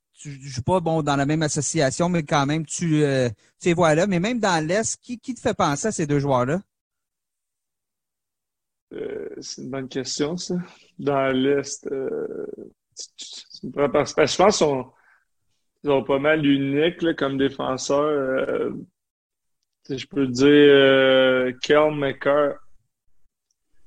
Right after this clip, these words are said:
Speaker 2: Je pense qu'il me fait penser un peu à, à Ekblad quand il est rentré, là, le même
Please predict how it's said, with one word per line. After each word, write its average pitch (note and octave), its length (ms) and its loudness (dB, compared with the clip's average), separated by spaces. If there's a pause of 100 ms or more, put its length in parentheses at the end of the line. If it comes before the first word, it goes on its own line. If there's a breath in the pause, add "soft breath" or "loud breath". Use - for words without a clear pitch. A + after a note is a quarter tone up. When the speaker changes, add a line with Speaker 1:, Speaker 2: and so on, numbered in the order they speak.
(520)
Speaker 2:
Je - 140 0
pense B3 100 4
qu'il F#3+ 100 2
me - 40 -6
fait D3 160 4
penser D3 380 2
un F3 100 -2
peu E3+ 300 0
à, C3 300 2
à C3 160 0
Ekblad C3+ 520 -2
quand C3+ 120 -8
il C3+ 120 -6
est B2+ 80 -6
rentré, B2+ 380 -8
là, E3+ 120 -4
le C3 160 -2
même C3 260 -8